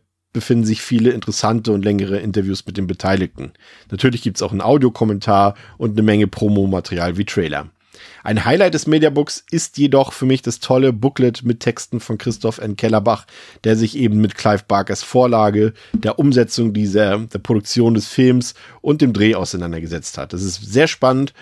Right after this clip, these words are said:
und sehr lesenswert. Toller Bonus der Edition, neben der U H D und Blu-ray liegt auch noch das Soundtrack auf C D bei.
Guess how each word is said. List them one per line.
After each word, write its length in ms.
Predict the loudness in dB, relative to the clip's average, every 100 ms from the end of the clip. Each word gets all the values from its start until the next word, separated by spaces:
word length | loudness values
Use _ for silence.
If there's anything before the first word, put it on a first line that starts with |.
| -18 -10
und 100 | 0
sehr 160 | 2
lesenswert. 680 | 2 0 -4 -10 -12 -14 -18 _ _ _
Toller 260 | -2 2 2
Bonus 360 | 4 4 2 0
der 140 | 0
Edition, 560 | 0 0 2 4 2 -2 -16 -6
neben 320 | 2 4 4
der 160 | 2 0
U 140 | 0
H 100 | 0
D 240 | 2 2 0
und 180 | -4
Blu-ray 460 | 0 2 4 4 2 -8 -6
liegt 200 | -4 0
auch 80 | 0
noch 100 | 0
das 240 | -2 -2
Soundtrack 440 | 0 0 2 -2 -4
auf 120 | -8
C 160 | -6
D 160 | -2 -2
bei. 360 | 0 0 0